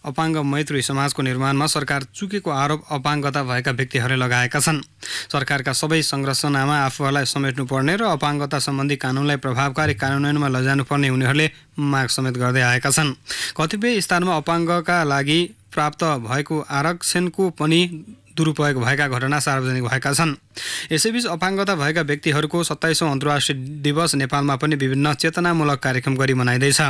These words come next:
अपाङ्गता भएका व्यक्तिहरूको अधिकारलाई विश्वव्यापी रूपमा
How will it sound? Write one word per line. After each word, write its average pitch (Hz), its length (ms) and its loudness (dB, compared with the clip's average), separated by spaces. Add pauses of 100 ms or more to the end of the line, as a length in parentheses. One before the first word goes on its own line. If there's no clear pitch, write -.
(540)
अपाङ्गता 139 520 -2
भएका 131 280 0
व्यक्तिहरूको 135 500 -2
अधिकारलाई 139 480 2
विश्वव्यापी 160 540 0
रूपमा 143 400 0